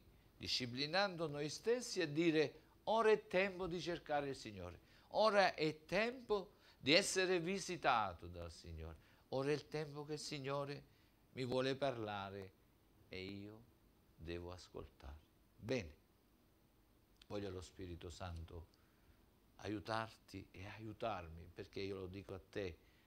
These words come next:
ma pure io qualche volta ho bisogno di riorganizzare un poco il tutto, specialmente quando parti la mattina hai sessanta problemi, quando vai sul posto dove devi andare ne trovi altri dieci,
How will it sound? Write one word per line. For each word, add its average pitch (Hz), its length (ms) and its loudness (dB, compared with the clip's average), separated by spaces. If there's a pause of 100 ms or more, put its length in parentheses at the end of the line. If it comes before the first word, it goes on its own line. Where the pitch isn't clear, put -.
(140)
ma - 120 -14
pure 101 280 -8
io 85 240 -4
qualche 80 320 -8
volta 82 580 -4 (440)
ho 85 120 -12
bisogno 85 480 -10
di 80 400 -6
riorganizzare 104 1080 -6
un 90 140 -12
poco 92 280 -12
il 85 180 -12
tutto, 78 560 -14 (460)
specialmente 110 800 -6
quando 101 500 -6 (680)
parti - 320 -8
la 117 120 -4
mattina 123 560 -6
hai 104 240 -4
sessanta 123 560 -6
problemi, 98 680 -8 (600)
quando 143 360 -4
vai 131 200 -2
sul 127 180 -12
posto 131 460 -6
dove 117 280 -6
devi 117 200 -8
andare 123 300 -4
ne 110 80 -10
trovi 123 280 -4
altri 127 420 -4
dieci, 107 460 -2